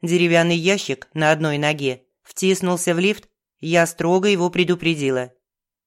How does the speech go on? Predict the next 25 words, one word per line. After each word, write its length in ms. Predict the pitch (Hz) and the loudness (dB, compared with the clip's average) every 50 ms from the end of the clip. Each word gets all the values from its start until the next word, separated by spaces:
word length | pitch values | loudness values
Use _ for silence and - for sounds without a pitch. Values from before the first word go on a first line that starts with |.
| _ _ _ _ _ - | _ _ _ _ _ -8
«Помогаю 580 | - 160 170 170 170 170 165 180 202 220 208 | -6 -4 0 0 0 2 2 2 2 0 0
тебе 280 | 196 - 143 135 147 143 | -2 -4 -4 -4 -4 -4
час 440 | 143 - - 190 202 214 - - - | -4 -2 -2 0 0 -2 -4 -10 -10
с 20 | |
четвертью, 760 | - - - 170 160 - - 160 160 - - 156 151 143 _ _ _ _ - | -8 -4 -2 -2 -2 -2 -4 -6 -6 -6 -8 -8 -8 -10 _ _ _ _ -6
а 160 | - 151 156 | -4 -4 0
потом 420 | - 165 165 165 - 196 208 208 | 0 0 0 2 0 0 2 0
ухожу, 540 | 202 185 - 185 175 165 160 151 151 - _ _ _ - | 0 0 0 0 0 0 -2 -8 -10 -12 _ _ _ -4
у 80 | 165 | -2
меня 340 | 170 180 175 170 170 165 160 | 0 2 2 2 2 0 0
деловая 460 | 143 175 165 160 156 165 175 180 180 | 0 2 2 2 4 4 2 2 2
встреча». 600 | 175 - - - 160 147 143 - - - 131 127 _ _ _ _ _ _ _ _ _ _ _ _ _ _ _ _ | -2 -4 -4 -2 -2 -2 -2 -2 -6 -8 -8 -10 _ _ _ _ _ _ _ _ _ _ _ _ _ _ _ _
Сеня 440 | - - - 202 208 214 220 208 190 | -12 -8 -2 0 0 2 2 0 0
накинул 460 | 170 165 156 - 180 165 165 156 151 | 0 0 -2 -2 -2 0 0 -2 -2
на 80 | 151 151 | -4 -4
плечо 360 | - 151 156 - - 160 156 | -4 -6 -6 -4 -2 -2 0
ремень, 500 | 147 156 151 151 156 160 180 180 175 _ _ _ - | 0 0 -2 -2 -2 -2 -2 -4 -6 _ _ _ -4
прикреплённый 760 | - 175 175 175 175 175 175 175 170 170 170 165 170 165 165 | -2 -2 -2 0 -2 -2 -2 0 -2 0 0 0 0 -2 -4
к 80 | 165 | -2
непонятному 680 | 160 170 165 165 165 165 175 170 160 160 - 175 185 180 | -4 -4 -2 0 0 0 0 0 -2 -2 -2 -2 -2 -2
коробу, 520 | 180 - 156 143 139 127 127 131 131 _ _ _ _ _ - | 0 0 0 0 0 -2 -6 -8 -10 _ _ _ _ _ -6
и 100 | 165 165 | -4 -2
ничего 440 | 175 175 180 175 - 220 208 202 170 | 0 0 -2 -2 -4 -2 0 0 0
не 120 | 170 170 | 0 -2
сказал. 540 | 165 - 185 180 180 170 156 135 131 131 | -2 0 0 0 2 2 0 0 -2 -4